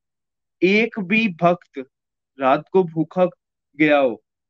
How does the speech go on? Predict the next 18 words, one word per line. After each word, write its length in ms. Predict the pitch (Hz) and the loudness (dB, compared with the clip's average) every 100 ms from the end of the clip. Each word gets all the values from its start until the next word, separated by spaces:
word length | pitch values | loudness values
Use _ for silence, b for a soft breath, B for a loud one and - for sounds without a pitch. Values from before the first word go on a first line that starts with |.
| _ _ - | _ _ -2
जगन्नाथ 360 | 160 165 165 160 | 0 2 2 0
जी 160 | 156 | 2
के 120 | 165 | 0
मंदिर 340 | 175 147 139 127 | 2 -2 -4 -6
से। 200 | 123 117 _ _ _ - | -8 -14 _ _ _ -2
और 140 | 175 | 0
आज 340 | - 160 175 - | 0 -2 -2 -4
तक 120 | - - | -8 -6
उसी 260 | 196 233 | -6 -6
मंदिर 380 | 208 180 170 170 | -4 -4 -2 -2
में 120 | 185 - | -4 -2
एक 240 | 175 202 - | -2 -2 -6
भी 100 | 208 | -4
बार 220 | 190 185 | -2 0
ऐसा 300 | 165 - 196 | -2 -4 -6
नहीं 280 | 185 190 226 | -4 -4 -2
हुआ 200 | 180 | -4
है 60 | 131 | -6